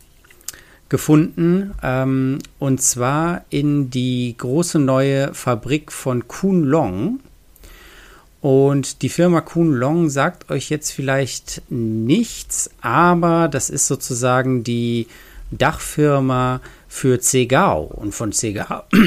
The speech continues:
<clears throat> Entschuldigung, von Cegao haben wir ja schon, äh, einige Sets gesehen. Ich glaub, Tobit, du hast auch welche bei dir stehen, oder?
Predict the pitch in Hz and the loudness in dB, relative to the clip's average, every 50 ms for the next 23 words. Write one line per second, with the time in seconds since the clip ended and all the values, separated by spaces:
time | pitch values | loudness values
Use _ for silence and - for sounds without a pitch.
0 | 135 113 - - - - - - - - - - - - - 131 120 104 92 - | 4 0 -4 -6 -8 -12 -14 -18 -20 -20 -20 -20 -20 -4 -2 0 0 0 -2 -4
1 | - 107 95 - - 107 98 104 117 151 165 151 127 143 147 139 135 127 123 123 | -6 -4 -4 -2 -2 -2 0 4 4 4 4 4 4 2 2 4 4 4 2 2
2 | - - 135 127 123 123 - - - - - - - - - 120 113 - - 131 | 0 -2 -2 -2 -2 -4 -8 -16 -20 -20 -20 -20 -12 -4 -2 0 0 2 2 2
3 | 135 160 156 135 131 - - 135 - - - 120 101 127 151 180 180 - - 147 | 4 4 4 2 2 0 -2 -4 -4 -4 -4 -2 0 2 2 2 0 0 0 0
4 | 151 - - - 190 180 175 175 160 127 151 180 - - - - 143 131 127 135 | 0 0 2 0 2 2 2 0 0 0 0 0 0 -2 -2 -2 -4 -2 0 -2
5 | 139 131 - - 123 123 123 127 123 - - - 247 156 98 95 95 107 147 226 | -2 0 -2 -2 -2 -2 -2 -2 -2 -2 -2 -2 -2 -2 -2 -4 -2 -2 -2 -2
6 | 262 | -2